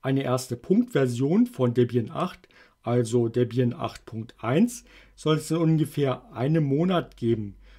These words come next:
So ist zumindest der Plan. Es steht auch schon der Codename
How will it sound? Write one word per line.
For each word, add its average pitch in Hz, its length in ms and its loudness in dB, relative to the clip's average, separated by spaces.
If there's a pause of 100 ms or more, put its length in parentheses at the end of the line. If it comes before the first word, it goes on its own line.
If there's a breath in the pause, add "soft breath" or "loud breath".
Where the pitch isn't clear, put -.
(140 soft breath)
So - 200 -6
ist 147 180 -4
zumindest 139 480 0
der 123 80 -2
Plan. 104 580 -6 (1200 soft breath)
Es 127 180 -4
steht 156 240 -2
auch 156 180 0
schon 156 300 2
der 127 160 2
Codename 147 760 0